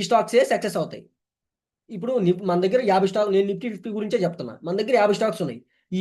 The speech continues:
యాభై స్టాక్స్లో ఎందుకు చేయట్లేదు? వీటిలోనే ఎందుకు చేస్తున్నావు?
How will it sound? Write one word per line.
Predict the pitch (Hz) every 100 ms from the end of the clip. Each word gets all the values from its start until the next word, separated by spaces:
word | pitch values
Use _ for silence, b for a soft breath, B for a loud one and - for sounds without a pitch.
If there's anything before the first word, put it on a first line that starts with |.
| 226
యాభై | 277 311
స్టాక్స్లో | 294 277 269
ఎందుకు | 254 226
చేయట్లేదు? | 208 185 170 175 - _ _ _ _ _ _ _ _ _ _ _ _ -
వీటిలోనే | 254 294 302 277
ఎందుకు | 254 220
చేస్తున్నావు? | 196 190